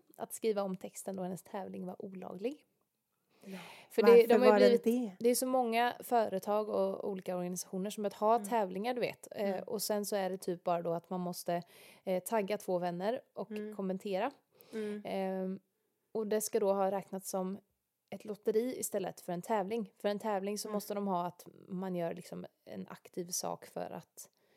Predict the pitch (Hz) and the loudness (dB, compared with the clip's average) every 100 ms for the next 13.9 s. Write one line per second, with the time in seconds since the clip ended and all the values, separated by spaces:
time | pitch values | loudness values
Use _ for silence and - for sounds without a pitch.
0 | _ _ - 185 185 180 170 175 - 185 | _ _ -14 -14 -10 -8 -8 -8 -10 -10
1 | - - 247 302 - - - 226 - 220 | -10 -8 -6 -6 -10 -20 -2 4 6 6
2 | 220 208 - - 214 196 208 202 220 247 | 4 0 -2 -6 -6 -6 -8 -4 -2 -2
3 | 262 226 247 277 - 208 - 220 202 196 | 0 0 0 -4 -10 -12 -10 -6 -4 -4
4 | - 226 - 247 240 240 220 196 190 - | -4 -6 -4 -2 -2 0 0 0 -2 -2
5 | 185 180 190 190 185 175 175 190 180 180 | -4 -4 -2 0 0 -2 -4 -6 -6 -4
6 | 180 196 202 175 208 214 - 185 175 - | -2 -2 -2 -2 -4 -4 -4 -4 -4 -6
7 | 190 185 - - - 50 180 _ _ - | -8 -10 -12 -20 -20 -18 -18 _ _ -20
8 | _ 208 165 - - 185 185 180 190 190 | _ -10 -10 -14 -4 -2 -2 -4 -4 -6
9 | 190 185 175 - 180 175 - 190 175 180 | -6 -6 -6 -4 -6 -6 -4 -4 -2 -4
10 | 185 180 180 175 180 185 180 202 254 - | -4 -4 -6 -6 -6 -4 -2 -2 -2 -6
11 | 214 190 - 208 180 196 185 - _ - | -6 -6 -8 -12 -10 -10 -10 -14 _ -4
12 | 254 220 196 277 220 196 180 170 208 - | 2 4 4 2 0 -2 -4 -4 -6 -4
13 | 226 226 208 190 220 196 185 190 | -2 2 2 2 2 2 -2 -2